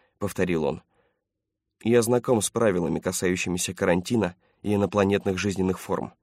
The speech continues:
Не исключено, что лучше, чем ты. Но на другой чаше весов лежала жизнь человека. Возможно, мне следовало оставить их умирать снаружи. Возможно,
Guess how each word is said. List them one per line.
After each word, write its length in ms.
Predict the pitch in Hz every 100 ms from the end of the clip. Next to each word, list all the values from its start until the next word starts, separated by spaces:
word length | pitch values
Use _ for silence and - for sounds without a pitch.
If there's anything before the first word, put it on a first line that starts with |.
| _ _ _ _ _ -
Не 160 | 143
исключено, 480 | 127 - 113 127 135
что 180 | - 104
лучше, 300 | 120 123 104
чем 200 | - 95
ты. 240 | - 82 - _ _ _ _ _ _ _ _ _ -
Но 200 | 107 107
на 120 | 104
другой 340 | 110 113 131
чаше 300 | - 110 -
весов 380 | 98 92 131 107
лежала 400 | 98 95 107 104
жизнь 340 | 90 104 98
человека. 720 | 87 101 95 95 101 92 65 - _ _ _ _ _ _ _ _
Возможно, 460 | 156 147 170 131 107
мне 160 | 98
следовало 440 | - 117 110 101 98
оставить 420 | - 113 101 107
их 180 | 101 - _
умирать 400 | 113 110 104 104
снаружи. 560 | - 101 101 90 71 - _ _ _ _ _ -
Возможно, 640 | 120 101 110 135 147 135